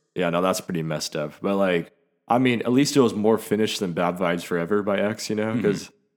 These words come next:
Speaker 1: Bad Vibes Forever, there was, like, literally songs where X would be breathing in the mic for, like, fifteen seconds or just, like, talking, and they called it a song by him.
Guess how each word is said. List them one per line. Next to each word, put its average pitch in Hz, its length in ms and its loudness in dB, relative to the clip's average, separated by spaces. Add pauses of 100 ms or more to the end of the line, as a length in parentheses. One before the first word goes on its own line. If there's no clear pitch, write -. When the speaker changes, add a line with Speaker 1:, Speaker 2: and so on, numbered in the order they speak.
(360)
Speaker 1:
Bad 104 240 2
Vibes 117 300 2
Forever, 92 440 0
there 87 140 0
was, 92 160 0
like, 87 120 -2
literally 92 280 -4
songs 90 480 -2
where 90 160 -4
X 92 180 -2
would 101 100 0
be 90 120 0
breathing 92 420 0
in 85 60 -2
the 85 100 0
mic 85 260 0
for, - 160 -4
like, 87 200 -2
fifteen 92 400 -6
seconds 90 440 -2
or 92 60 -6
just, 90 160 -4
like, 85 160 -2
talking, 104 600 -2
and 87 80 -2
they 85 80 -2
called 98 340 -2
it 90 100 0
a 85 80 -2
song 92 360 -2
by 85 140 -2
him. 80 380 -6